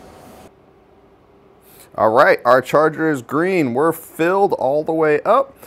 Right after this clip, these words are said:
And how we're gonna do this is we're gonna use this inverter to draw the power out by charging the battery bank over there.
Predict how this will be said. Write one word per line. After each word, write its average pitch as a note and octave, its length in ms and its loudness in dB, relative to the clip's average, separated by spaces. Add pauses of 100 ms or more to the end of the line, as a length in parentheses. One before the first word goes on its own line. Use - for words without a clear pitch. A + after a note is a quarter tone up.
(340)
And A#2+ 140 -6
how G#3 160 0
we're G3 120 -2
gonna F3 220 0
do F3 260 -2
this F#3 300 0
is C#3+ 160 -2
we're D3 140 -4
gonna C#3 160 -2
use F3+ 300 -4
this F3 180 -2
inverter C#3 640 0
to A2+ 120 -8
draw A#2 280 2
the G#2+ 100 -2
power D#3 580 2
out F2+ 320 -2 (420)
by A#2 200 4
charging C#3+ 840 -4
the A2 80 -2
battery A#2+ 460 0
bank G2+ 340 -6
over F2+ 240 -6
there. F#2 420 -2